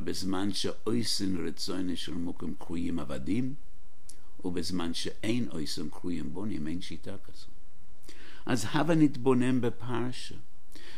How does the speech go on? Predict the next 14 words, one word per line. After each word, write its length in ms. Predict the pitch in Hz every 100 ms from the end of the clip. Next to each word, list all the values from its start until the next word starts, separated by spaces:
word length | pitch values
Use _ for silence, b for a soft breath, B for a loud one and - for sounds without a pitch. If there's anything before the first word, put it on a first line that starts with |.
| B
"וירא 760 | 127 139 123 143 135 139 143 131
השם 420 | 131 - 139 135
וינץ 760 | 123 123 110 127 139 127 135 -
מכעס 1000 | 120 120 - 135 147 156 165 151 - - -
בוניו 600 | 95 110 120 117 107 107 104 -
ובנותיו." 1040 | 107 87 85 80 82 80 78 - - - - - - B B B B -
וירא 440 | 143 160 180 208
השם 320 | 208 - 202 196
וינץ 500 | 165 165 180 175 -
מכעס, 760 | 170 147 - 165 151 110 92 120
על 80 |
מי 140 | 120 160
הוא 120 | 170
כועס? 600 | - 135 117 90 - -